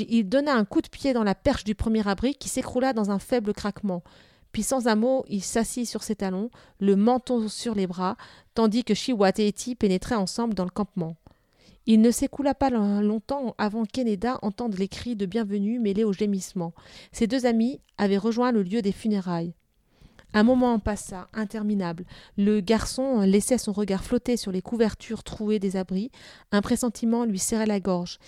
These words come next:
Il redoutait l'avenir. Pas seulement pour sa famille, Shida, Shizé, Chiwat, Etty, mais aussi pour lui-même.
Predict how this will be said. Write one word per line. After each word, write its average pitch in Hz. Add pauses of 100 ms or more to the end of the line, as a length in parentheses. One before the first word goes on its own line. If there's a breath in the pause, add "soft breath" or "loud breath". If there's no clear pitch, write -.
(160 loud breath)
Il 214
redoutait 262
l'avenir. 190 (260)
Pas 240
seulement 214
pour -
sa 196
famille, 220 (240 loud breath)
Shida, 196
Shizé, 220
Chiwat, 220 (140)
Etty, 226
mais 208
aussi 220
pour 226
lui-même. 185